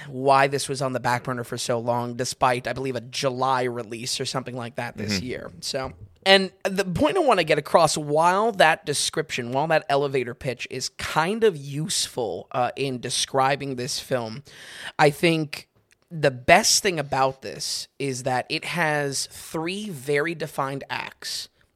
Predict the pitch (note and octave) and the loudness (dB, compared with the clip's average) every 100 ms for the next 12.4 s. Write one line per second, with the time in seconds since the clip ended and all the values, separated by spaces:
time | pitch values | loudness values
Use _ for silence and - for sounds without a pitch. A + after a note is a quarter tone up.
0 | - E3 E3+ F3+ E3 C#3 F#3 C#4 D3 D#3+ | 2 4 4 2 2 0 -2 -2 0 0
1 | C#3+ D#3 C3+ - - - D3 - E3 D3 | -2 -8 -6 -6 -6 -6 -2 2 2 0
2 | B2 - B2+ D3 G#2+ - A2 B2 - - | -6 -4 -6 -6 -10 -8 -8 -8 -12 -8
3 | F3+ C#3 B2 A#2+ A#2+ A2+ A2 - B2 G2+ | -6 -4 -6 -4 -6 -6 -8 -4 -2 0
4 | F#2+ G#2+ A2+ A2 G#2+ G#2 G2 F#2+ F#2+ F2+ | -2 -4 -4 0 4 6 6 4 2 2
5 | G#2+ F2+ F2 - - - E3+ D3 C#3+ - | 2 2 0 -6 -18 -6 0 0 0 -12
6 | - - - - - D#3 F#3 F#3 D3 F3 | -20 -20 -20 -20 -10 -4 -2 0 -2 -2
7 | D#3 - D#3 F#3 - D3+ D3+ C#3 - C3+ | -2 4 6 6 2 0 2 2 2 0
8 | C3+ D3+ G#3+ A3 G#3 - - - G3+ G#3+ | 4 8 8 10 8 8 -2 2 4 4
9 | - - B2 - - - - C3 - D#3+ | 2 -2 -2 -4 -12 -12 -10 -6 2 2
10 | E3 D3 D3+ C#3+ C3+ C3+ - E3 - - | 2 -4 -4 -4 -6 -10 -8 -6 -4 6
11 | F#3+ G3 D3+ D#3+ D3+ - C#3 A#2+ C3 B2 | 6 6 6 4 4 -4 -6 -6 -8 -8
12 | - B2 C3 - | -4 -4 -4 -8